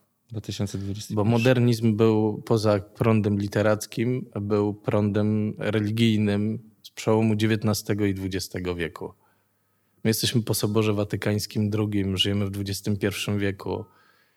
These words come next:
Speaker 2: Te kategorie, modernizm, mówię, myślę sobie, ojej, może warto się obudzić, że one nie przystają do rzeczywistości Kościoła, tym bardziej do rzeczywistości świata.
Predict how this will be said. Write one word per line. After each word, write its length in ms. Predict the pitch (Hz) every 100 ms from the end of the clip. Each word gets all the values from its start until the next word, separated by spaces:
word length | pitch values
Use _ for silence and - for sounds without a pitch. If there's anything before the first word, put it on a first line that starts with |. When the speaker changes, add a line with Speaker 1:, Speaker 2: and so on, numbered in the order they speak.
| _ _ _ _ _
Speaker 2:
Te 100 | -
kategorie, 680 | 120 127 127 131 147 147 123
modernizm, 1120 | 117 120 117 127 123 117 113 107 107 110 - - 240
mówię, 420 | 185 117 117 117
myślę 320 | 127 123 -
sobie, 380 | 123 127 123 127 127 - _ _ -
ojej, 720 | 92 98 120 135 107 98 98 - _ _ _ _ -
może 320 | 104 98 104
warto 400 | 101 104 107 -
się 180 | 101 107
obudzić, 840 | 110 117 117 107 101 101 - - _ -
że 200 | 101 104
one 260 | 98 104
nie 260 | 101 104 110
przystają 760 | - 110 - 113 110 104 101 98
do 100 | 104
rzeczywistości 840 | 98 95 104 101 - 104 - -
Kościoła, 760 | - 104 - - 101 95 101 - - - -
tym 180 | 104
bardziej 360 | 101 104 95 92
do 120 | 92
rzeczywistości 800 | 92 92 92 95 - 104 - -
świata. 440 | - - 92 98